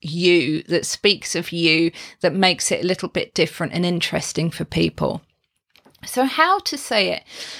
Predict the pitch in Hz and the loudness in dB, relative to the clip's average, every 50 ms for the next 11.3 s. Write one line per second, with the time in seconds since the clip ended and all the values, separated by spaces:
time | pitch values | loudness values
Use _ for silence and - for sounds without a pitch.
0 | - - - - - 247 247 240 - - 311 330 339 370 359 339 320 302 302 254 | -18 -18 -14 -2 0 0 0 0 -2 0 2 2 4 4 4 4 4 4 4 2
1 | 254 - - 269 247 233 233 - - 226 226 214 214 - - - - 180 190 196 | 2 -2 0 0 0 0 0 0 0 2 4 4 2 0 -2 -2 0 0 0 0
2 | - - - 190 190 - - 180 180 180 175 175 175 - 170 151 170 - - - | -2 -6 -6 -6 -6 0 4 4 4 6 4 2 0 -2 -4 -4 -6 -6 -2 0
3 | 226 240 269 277 277 277 262 226 - - - 220 214 208 202 - - 180 185 185 | 2 2 2 4 4 4 2 2 -2 -4 -2 0 0 0 0 0 0 2 2 2
4 | 185 180 - - - - - 180 175 170 170 165 170 165 175 - - - - - | 2 0 -2 -4 -4 -2 0 2 4 4 4 2 0 -4 -4 -4 -2 -2 -2 -4
5 | - - - - 190 202 196 175 - - 180 180 180 180 180 - - - - - | -4 -6 -8 -4 -2 -2 -2 -2 -2 2 4 4 4 4 2 0 -4 -4 -2 0
6 | 208 208 202 220 233 240 226 220 196 196 175 156 - - - 165 156 147 147 - | 2 4 4 4 4 4 4 4 2 2 0 -2 -4 -6 -8 -8 -8 -6 -8 -6
7 | - 202 - - - 269 269 - 311 320 311 - _ - 269 269 269 269 262 262 | -4 -4 -4 -2 -2 -4 -2 0 0 -2 -2 -2 _ 0 2 2 2 2 2 0
8 | - - - - 214 208 196 180 170 151 160 170 220 254 - - - - - - | 0 0 0 2 2 2 4 4 4 4 4 4 4 2 -2 -6 -12 -16 -16 -18
9 | - _ - - 214 208 - 240 226 - - 285 - - - 269 269 254 247 240 | -18 _ -4 -4 -2 -2 -2 -4 -4 -2 -2 -4 -4 -2 -4 0 2 2 2 4
10 | 233 226 226 214 214 - 220 214 202 - - - 220 220 226 226 226 220 220 214 | 4 4 2 2 0 -4 -4 -4 -4 -4 -4 -4 -2 0 2 4 4 4 2 2
11 | 202 208 202 208 208 - | 0 -2 0 -2 -4 -4